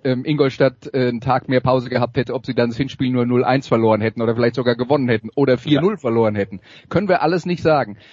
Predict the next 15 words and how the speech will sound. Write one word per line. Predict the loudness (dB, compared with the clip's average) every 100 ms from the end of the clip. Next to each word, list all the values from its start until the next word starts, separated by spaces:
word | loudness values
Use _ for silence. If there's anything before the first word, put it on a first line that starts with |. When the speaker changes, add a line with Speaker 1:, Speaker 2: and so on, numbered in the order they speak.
| _ -4
Speaker 1:
Es | -4
ist | -2 -4 -4 -2
nur | 0
schlicht | 0 -4 -2 -2
und |
einfach | -2 -4 -4 -4
so, | 0 0 2
dadurch, | 2 2 0
dass | -2 0
der, | -2 0 0 -4 -16 -10 -4
die, | -4 0
der | -2
Zeitraum, | 0 0 0 0 2 2 0 -6 -14 _ 0
ähm, | 0 0 -6 -8 -12
für, | 0 2 4 2